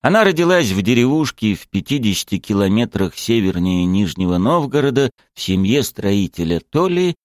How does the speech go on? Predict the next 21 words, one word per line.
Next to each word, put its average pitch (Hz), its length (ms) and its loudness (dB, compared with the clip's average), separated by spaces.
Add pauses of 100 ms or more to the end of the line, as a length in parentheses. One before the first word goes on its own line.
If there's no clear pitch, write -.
(200)
и 104 80 0
домохозяйки 98 840 -2
Насти, 85 760 -2 (220)
подрабатывающей 101 960 0
изготовлением 85 760 -2
козьего 82 480 -2
сыра. 76 580 -6 (680)
Через 165 300 0
три 185 220 0
года 151 360 2
семья 120 420 2
переехала 113 600 0
в 92 80 0
небольшой 101 420 0
городок 90 480 0
Заволжск 127 800 -2 (240)
в - 80 -20
четырехстах 107 720 -2
километрах 95 800 -2
от - 160 -4
Москвы. 92 800 -2